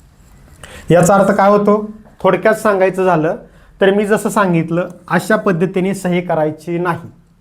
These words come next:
ठीक आहे, किंवा अशी पण काही जण सही करतात. ठीक आहे. आता माझं सरनेम आहे, तर मी असं डायरेक्ट एवढंच घाडगे, ठीक आहे, अशी सही करता. तर अशी सही चालत नाही किंवा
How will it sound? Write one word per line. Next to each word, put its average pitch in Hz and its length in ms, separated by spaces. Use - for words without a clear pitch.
ठीक 202 160
आहे, 214 180
किंवा 226 360
अशी 185 240
पण 233 200
काही 208 180
जण 202 120
सही 190 180
करतात. 165 340
ठीक 175 120
आहे. 214 140
आता 151 220
माझं 175 340
सरनेम 180 460
आहे, 170 200
तर 165 100
मी 175 140
असं 170 240
डायरेक्ट 175 360
एवढंच 170 380
घाडगे, 147 400
ठीक 208 120
आहे, 233 120
अशी 165 220
सही 190 220
करता. 170 280
तर 208 60
अशी 202 380
सही 233 300
चालत 202 640
नाही 180 400
किंवा 190 320